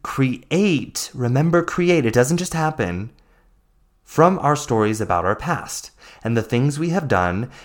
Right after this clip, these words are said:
and what we believe about our abilities based on those things. It doesn't come from a future possibility. Although when we do create confidence, it does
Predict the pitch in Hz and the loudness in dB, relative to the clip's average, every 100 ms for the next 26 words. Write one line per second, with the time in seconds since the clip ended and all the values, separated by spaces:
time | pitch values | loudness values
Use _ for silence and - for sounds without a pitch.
0 | - 113 110 120 139 160 143 127 120 127 | -8 -4 0 0 0 0 -2 -2 -2 0
1 | 135 113 101 110 120 139 139 107 98 107 | 0 0 2 2 0 0 0 0 -2 -4
2 | 127 - 101 101 123 127 110 92 110 - | -6 -4 -6 -2 -2 0 0 0 -2 -4
3 | - 196 95 90 - - - 120 135 147 | -2 -4 -4 -10 -14 -12 -12 -6 -2 -2
4 | 170 165 - 127 120 123 135 139 185 185 | -2 -4 -6 -4 -2 -2 -2 -2 -6 -4
5 | 139 - 98 - 90 85 76 - - - | -6 -4 -6 -6 -8 -8 -10 -14 -20 -20
6 | - - 117 131 156 156 147 - - - | -6 2 2 6 4 4 0 -14 -12 2
7 | 131 139 135 127 120 143 208 240 240 - | 4 4 2 0 -2 -2 0 0 -2 -2
8 | 156 147 202 - - 107 92 92 87 92 | 0 2 0 -4 -4 -2 -2 -4 -4 -4
9 | - 117 117 147 196 220 180 | -6 -6 0 2 4 4 0